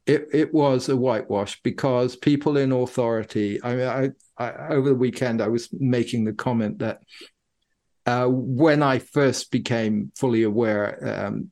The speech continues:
over two years ago, that there were really, really serious health issues associated with this vaccine. I had a long conversation with someone who is a very senior person in our judicial system.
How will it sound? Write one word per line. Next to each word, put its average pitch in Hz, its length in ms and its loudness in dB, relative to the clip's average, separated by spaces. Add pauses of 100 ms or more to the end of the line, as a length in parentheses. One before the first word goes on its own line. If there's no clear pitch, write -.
over 117 240 -2
two - 220 -2
years 110 340 0
ago, 104 460 -4 (200)
that 98 280 -2 (760)
there 127 220 2
were 117 140 2
really, 110 560 4
really 104 280 -2
serious 104 480 -4
health 104 300 -4
issues 107 380 -6
associated 104 560 -4
with 101 160 -4
this 113 120 -12
vaccine. 104 420 -4
I 98 60 -4
had 117 140 -2
a 110 40 0
long 131 380 4
conversation 107 720 -4
with 107 140 -4
someone 104 300 0
who 104 80 -2
is 104 140 -4
a 101 40 -10
very 113 220 0
senior 110 420 0
person 101 460 -4
in 92 140 -2
our 52 120 -4
judicial - 560 -4
system. - 560 -6